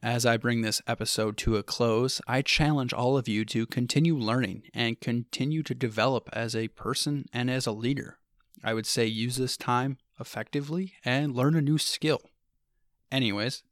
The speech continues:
this has been my take on General Mark Milley and his career in the United States Army. I want to thank you guys so much for listening. I hope you enjoyed this episode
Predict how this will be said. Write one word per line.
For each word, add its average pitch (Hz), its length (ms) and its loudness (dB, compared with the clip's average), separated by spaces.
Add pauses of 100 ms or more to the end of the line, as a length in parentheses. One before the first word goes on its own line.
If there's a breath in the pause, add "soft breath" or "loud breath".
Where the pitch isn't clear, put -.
(200)
this 139 220 0
has 135 160 0
been 107 360 0
my 123 200 2
take 110 360 -4 (120)
on 110 240 -2
General 117 340 0
Mark 110 460 -4
Milley 120 460 0 (100)
and 117 180 -6
his 123 160 0
career 135 380 -2
in 131 180 -4
the 110 80 -2
United 104 380 -2
States - 340 -2
Army. 131 320 -2 (340)
I 107 120 2
want 110 180 2
to 107 60 -2
thank 113 260 0
you 120 60 -4
guys 113 320 6
so - 260 2
much 147 260 2
for 127 200 0
listening. 185 480 2 (200)
I 107 200 4
hope - 260 -4
you 120 60 4
enjoyed 113 300 2
this 113 180 -2
episode 139 600 0